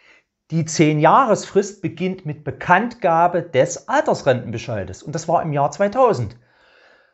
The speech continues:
Ab dem Jahr zweitausend läuft die zehn-Jahres-Frist und diese zehn-Jahres-Frist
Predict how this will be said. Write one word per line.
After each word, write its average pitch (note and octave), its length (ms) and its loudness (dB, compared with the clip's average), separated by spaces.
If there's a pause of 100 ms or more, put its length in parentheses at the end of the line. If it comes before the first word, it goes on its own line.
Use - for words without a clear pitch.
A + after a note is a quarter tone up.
(1040)
Ab G#3 200 2
dem G#3 160 0
Jahr F#3 180 4
zweitausend F3 720 2
läuft D#3 340 4
die G3+ 100 -4
zehn-Jahres-Frist E3+ 920 -2
und D#3+ 180 -6
diese D4+ 260 0
zehn-Jahres-Frist E3 1000 -4